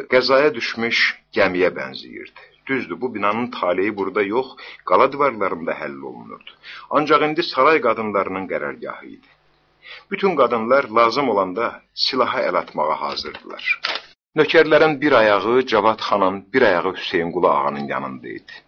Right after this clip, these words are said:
Ürəkləri nə istəyir? Birdən ac olarlar. Hüseynqulu öz atlıları ilə birgə yeyirdi. Cavad xanın isə boğazından yemək keçmirdi. Savaş başlayandan yalnız bir dəfə saraya baş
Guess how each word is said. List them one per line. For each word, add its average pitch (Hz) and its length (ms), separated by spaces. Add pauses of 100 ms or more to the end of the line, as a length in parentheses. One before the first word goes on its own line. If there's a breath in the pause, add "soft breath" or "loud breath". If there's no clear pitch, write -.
(100)
Ürəkləri 123 480
nə 90 160
istəyir? - 380 (400 loud breath)
Birdən 143 280
ac 113 240
olarlar. 76 520 (380 loud breath)
Hüseynqulu 151 520 (120)
öz 131 200
atlıları 113 600
ilə 104 180
birgə 104 320
yeyirdi. 78 560 (200)
Cavad 160 360
xanın 135 240
isə 131 200
boğazından 95 520
yemək 76 280
keçmirdi. - 560 (100)
Savaş 123 440
başlayandan 98 640
yalnız 98 380
bir 139 200
dəfə 90 200
saraya 87 420
baş 85 140